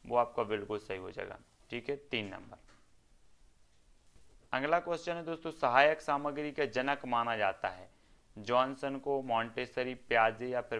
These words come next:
फ्रोवेल को। तो सहायक सामग्री का जनक किसे माना जाता है? प्रश्न क्रमांक चालीस।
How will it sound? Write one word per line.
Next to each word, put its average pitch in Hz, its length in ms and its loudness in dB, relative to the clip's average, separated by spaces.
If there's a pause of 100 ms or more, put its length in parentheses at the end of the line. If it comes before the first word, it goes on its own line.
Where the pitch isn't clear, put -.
(120)
फ्रोवेल 110 460 2
को। - 200 -14 (760)
तो 113 80 -10
सहायक 135 500 2
सामग्री 147 520 -2
का 143 140 0
जनक 135 360 -2
किसे 135 260 -2
माना 131 260 0
जाता 127 300 -4
है? 123 120 -4 (420)
प्रश्न 123 280 -2
क्रमांक 123 400 -2 (460)
चालीस। 120 440 2